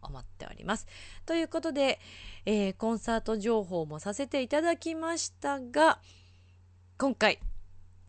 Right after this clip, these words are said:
初、このミッチェルのラブミッション。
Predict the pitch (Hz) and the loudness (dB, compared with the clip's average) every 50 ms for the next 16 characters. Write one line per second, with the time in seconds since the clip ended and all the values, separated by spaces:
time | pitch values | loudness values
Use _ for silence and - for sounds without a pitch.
0 | - - - 214 - - - 233 233 220 - - - - - 170 170 180 175 170 | -18 -12 -10 -10 -6 -4 0 0 0 0 0 -10 -16 -12 -8 -6 -4 -2 -4 -4
1 | - - - - - - 190 190 - - - 196 175 180 175 175 175 - - - | -6 -8 -20 -16 -6 -4 -4 -4 -4 -4 -4 -4 -4 -4 -4 -4 -4 -4 -6 -10
2 | - - 151 151 147 143 170 185 185 202 220 233 - - - - 233 208 196 165 | -18 -14 -10 -8 -6 -4 -4 -2 -2 0 -2 -2 -2 -4 -2 2 4 4 4 2
3 | - | 0